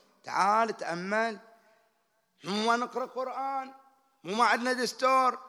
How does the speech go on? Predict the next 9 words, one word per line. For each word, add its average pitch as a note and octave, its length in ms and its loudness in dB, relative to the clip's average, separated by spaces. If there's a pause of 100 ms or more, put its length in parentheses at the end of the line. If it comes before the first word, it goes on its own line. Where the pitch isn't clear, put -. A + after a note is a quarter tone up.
(320)
إن B3 180 -2
جاءكم C4+ 580 0
فاسق C4 540 -8
بنبأ C4+ 920 -6 (720)
فتبينوا، D4 1120 2 (800)
لا A3 140 8
تستعجل، A#3+ 840 4 (800)
خصوصا F#3 300 -6
الشباب، F3 640 -4